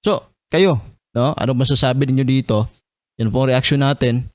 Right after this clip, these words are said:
No? Sana'y, ah, maaksyonan na po ito, no? Ah, matuldukan ang isyong ito dito po sa bakante or mga blankong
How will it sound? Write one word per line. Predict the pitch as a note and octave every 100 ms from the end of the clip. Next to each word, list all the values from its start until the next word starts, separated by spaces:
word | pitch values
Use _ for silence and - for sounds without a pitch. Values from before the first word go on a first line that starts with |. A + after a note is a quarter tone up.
| _ _ _ _ _ G#2+
No? | A#2
Sana'y, | B2+ A#2 C3 C3+ C3+ C3 B2+
ah, | A#2 A2 A#2 - _ _ _ A2
maaksyonan | G#2 A#2 - C#3 C3+
na | C3
po | B2 A2+
ito, | - C3+ B2 - _ _ _ _ A#2
no? | B2 C3 A#2+ _ -
Ah, | G2 G#2+ G#2 G2+
matuldukan | C#3+ D#3 C#3 C#3 C#3 B2+
ang | C3 G2+
isyong | C3 - C3
ito | A#2 B2+
dito | A#2 A#2+ B2+
po | B2+ - -
sa | B2
bakante | A2 A2+ C3 B2+ A2+ C3 A#2 - _ _ _ _
or | - A2+ A2+ A2 A2 G2+
mga | G#2+ B2
blankong | A2 C3 B2+ C3+ C3+